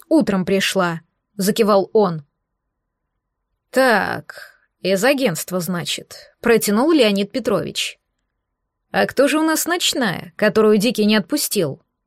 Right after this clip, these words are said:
"Конкурентка или шпионка из Тумановки?" предположил племянник. "Шпионка? Этого нам ещё не хватало". Леонид Петрович нервно скомкал досье девицы из эскорт-услуг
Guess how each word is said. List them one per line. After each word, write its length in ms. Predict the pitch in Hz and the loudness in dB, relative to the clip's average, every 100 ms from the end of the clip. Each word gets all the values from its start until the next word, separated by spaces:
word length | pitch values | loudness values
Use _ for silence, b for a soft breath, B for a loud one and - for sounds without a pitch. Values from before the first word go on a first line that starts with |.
| _ _ _ _ _ _ _ _ _ _ _ _ _ _ | _ _ _ _ _ _ _ _ _ _ _ _ _ _
"Конкурентка 760 | - 226 220 202 277 - 240 - _ _ _ _ | 0 2 4 4 2 0 -2 -2 _ _ _ _
или 260 | 330 320 302 | 2 4 4
шпионка 460 | - 370 285 220 | 2 2 2 2
из 120 | 233 | 0
Тумановки?" 640 | - 349 285 156 - - 165 _ _ _ | 0 0 0 -2 -8 -16 -16 _ _ _
предположил 600 | - 233 233 233 247 226 | 4 4 6 4 4 2
племянник. 720 | 202 240 247 185 165 - - _ _ _ _ _ _ _ _ _ _ | 2 2 2 0 -4 -10 -20 _ _ _ _ _ _ _ _ _ _
"Шпионка? 1400 | - - - - 254 262 226 220 226 294 - 339 175 165 - _ _ _ _ _ _ | -8 -4 -4 0 4 4 6 4 4 2 2 2 2 -4 -12 _ _ _ _ _ _
Этого 440 | 302 262 - 196 | 2 2 2 0
нам 160 | 190 185 | 2 2
ещё 340 | 190 196 - | 0 0 0
не 140 | 202 202 | 2 0
хватало". 640 | - 226 240 196 175 139 - - - _ b b b - | 0 0 0 -4 -6 -8 -12 -18 -20 _ b b b 0
Леонид 400 | 233 277 349 - | 4 4 2 -2
Петрович 540 | 254 359 277 233 - | 0 0 2 0 2
нервно 400 | 220 269 240 247 | 2 2 2 0
скомкал 420 | - 294 240 208 | 0 2 2 4
досье 340 | 202 202 233 220 | 4 2 2 0
девицы 460 | 220 330 - 214 | 2 2 2 -2
из 260 | - 226 185 | 0 -2 0
эскорт-услуг 920 | 233 - 226 202 254 - 226 170 - | -2 0 -2 0 -2 0 -2 -2 -6